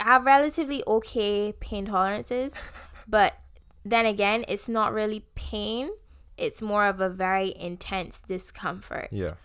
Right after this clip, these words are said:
Speaker 2: hundred percent.
Speaker 1: Um, but I wouldn't describe it as pain, but it's also not, like, subtle discomfort. Like, oof, my back feel a little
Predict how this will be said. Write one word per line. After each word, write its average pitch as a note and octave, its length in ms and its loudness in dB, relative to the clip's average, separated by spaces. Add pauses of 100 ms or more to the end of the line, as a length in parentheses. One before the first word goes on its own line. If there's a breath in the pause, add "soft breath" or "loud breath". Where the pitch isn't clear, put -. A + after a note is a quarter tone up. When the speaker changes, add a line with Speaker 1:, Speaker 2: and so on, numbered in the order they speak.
(120)
Speaker 2:
hundred F2+ 160 -6
percent. F2 260 -2
Speaker 1:
Um, F3+ 680 2 (600)
but F#3+ 220 0
I F#3+ 100 2
wouldn't F#3+ 300 0
describe F3+ 380 -4
it - 80 -4
as - 180 -8
pain, E3+ 340 -8
but E3+ 80 -4
it's F3 160 -6
also G#3+ 280 -2
not, G3 200 -2
like, - 380 -8
subtle G3 760 -2 (760)
discomfort. B3 720 -2
Like, F3+ 260 -2 (160)
oof, - 440 0 (120)
my A3 140 0
back A#3 400 6 (160)
feel A#3 200 -2
a G3 80 0
little G3+ 460 0